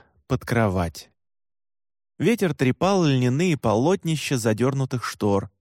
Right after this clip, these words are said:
и на стенах то и дело мелькали солнечные сполохи, выхватывая из полумрака детали. Столешницу из необработанного дерева — плетеные спинки стульев,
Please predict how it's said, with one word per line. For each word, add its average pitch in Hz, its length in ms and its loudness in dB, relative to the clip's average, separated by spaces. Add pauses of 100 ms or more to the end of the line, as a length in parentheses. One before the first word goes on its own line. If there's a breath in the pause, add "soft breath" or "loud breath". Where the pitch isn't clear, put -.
(220)
и 135 120 0
на 139 100 2
стенах 208 480 -2
то 139 100 0
и 127 140 2
дело 180 280 2
мелькали 147 500 2
солнечные 135 720 -2
сполохи, 123 640 0 (220)
выхватывая 143 720 2
из 120 180 0
полумрака 127 640 0
детали. 113 640 0 (420)
Столешницу 170 800 0
из 143 240 -2
необработанного 143 920 0
дерева — 131 500 2 (460)
плетеные 160 540 2
спинки 104 400 -2
стульев, 170 640 -2